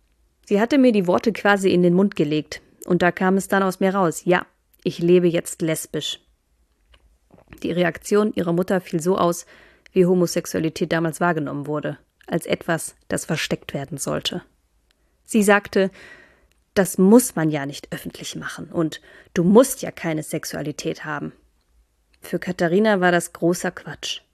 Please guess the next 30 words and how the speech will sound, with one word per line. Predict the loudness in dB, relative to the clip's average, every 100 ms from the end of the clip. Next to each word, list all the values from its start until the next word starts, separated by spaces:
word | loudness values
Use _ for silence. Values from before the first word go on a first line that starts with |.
| _
Sie | _ 2
hatte | 2 2
sich | 2
jahrelang | 4 4 4 2 2
mit | 0
sich | -2 -2
auseinandergesetzt. | -2 -2 0 0 0 -2 -4 -8 -12 -20 _ _
Wieso | 2 6 6
sollte | 6 4 2
sie | -2 -4
sich | -4 0
nun | 2 4 2 0
wieder | 0 0
verstecken? | -2 -10 -8 -10 -12 -20 _ _ _ _ _ _ _ _ _ _ _ _ _ _ -20 -20 _ _ _ _
So, | -10 -6 2 6 6
jetzt | 6 4 2
habe | -2
ich | 0
euch | -2 -2
einige | -2 -2 -2 -2 -2 -4
Stellen | -8 -2 0 0 -2
vorgelesen | 0 2 2 0 -2 -2 -2
aus | -2
den | -2 -2
beiden | 0 0 0
lesbischen | 0 0 -4 -8 -8 -6
Coming-out-Geschichten | -4 -4 -4 -6 -6 -6 -8 -8 -8 -6
in | 2 4
dem | 4 4
Buch | 2 0 -4